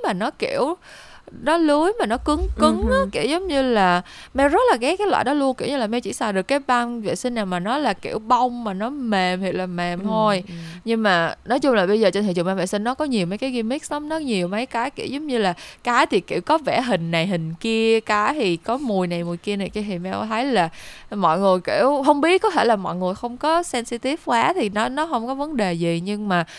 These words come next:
Speaker 1: mấy, nói chung là cái mẫu số chung là những cái gì liên quan tới cái vùng ở dưới đó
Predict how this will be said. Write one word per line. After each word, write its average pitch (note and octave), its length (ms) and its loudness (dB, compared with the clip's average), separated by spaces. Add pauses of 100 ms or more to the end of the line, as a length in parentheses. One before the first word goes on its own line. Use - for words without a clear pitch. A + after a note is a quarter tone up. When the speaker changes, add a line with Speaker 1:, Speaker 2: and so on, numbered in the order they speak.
(260)
Speaker 1:
mấy, A#3+ 300 -2 (760)
nói A#3+ 220 -2
chung B3 100 2
là F#3 100 0
cái A#3 200 -4 (100)
mẫu G#3 280 0
số D4+ 240 4
chung A3 340 4
là F3+ 100 0
những F3+ 200 -4
cái C4 120 -2
gì G3+ 160 -2
liên F#3+ 200 -2
quan G#3 120 -4
tới C4 120 -6
cái C#4 80 -2
vùng G3 220 -6
ở G3 40 -8
dưới A#3+ 200 -4
đó D4+ 80 -4